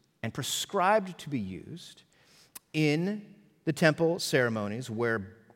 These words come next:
the blood of the sacrifice would be sprinkled on the altar and on the implements and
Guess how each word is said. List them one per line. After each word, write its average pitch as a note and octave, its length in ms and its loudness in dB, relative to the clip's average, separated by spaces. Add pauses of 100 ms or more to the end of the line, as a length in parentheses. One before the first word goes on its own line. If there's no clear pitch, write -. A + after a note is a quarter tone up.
(120)
the B2 100 -4
blood B2+ 540 4
of A#2+ 180 -2
the B2 60 -6
sacrifice A2 800 -4
would B2 240 -4
be A#2 140 -6
sprinkled B2 640 -6 (480)
on C3 200 4
the C#3 140 4
altar F3 760 6
and A#2 160 -8
on G#2 100 -6
the G2 180 -8
implements D3+ 720 2
and F#2 160 -12